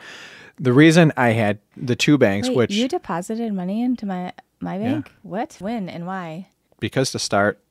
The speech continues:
Speaker 1: getting things over there.
Speaker 2: How did you do it? Electronically?
Speaker 1: Yeah,
Speaker 2: With
Speaker 1: online.
Speaker 2: what?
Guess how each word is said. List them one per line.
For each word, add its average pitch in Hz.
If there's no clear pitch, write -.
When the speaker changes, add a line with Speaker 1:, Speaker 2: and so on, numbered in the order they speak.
Speaker 1:
getting 110
things 107
over 151
there. 85
Speaker 2:
How 247
did 202
you 196
do 220
it? -
Electronically? 185
Speaker 1:
Yeah, 156
Speaker 2:
With 117
Speaker 1:
online. 156
Speaker 2:
what? 247